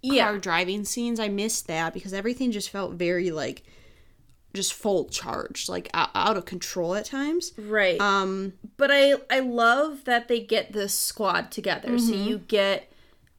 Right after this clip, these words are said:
Speaker 1: Brian, you get Dom, Letty's dead, dead.
Speaker 2: Dead.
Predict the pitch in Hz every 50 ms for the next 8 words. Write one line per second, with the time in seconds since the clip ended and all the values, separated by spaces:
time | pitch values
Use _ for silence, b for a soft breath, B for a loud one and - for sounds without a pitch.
0 | _ _ 208 208 214 214 208 214 214 208 208 208 214 220 202 214 196 196 190 190
1 | - - 220 208 208 196 196 190 190 190 196 196 202 196 - - 190 202 196 190
2 | 185 180 180 180 170 202 190 190 180 170 170 180 180 190 - _ _ _ _ -
3 | _ _ - - - - _ _ _ - 190 185 170 165 165 175 - - -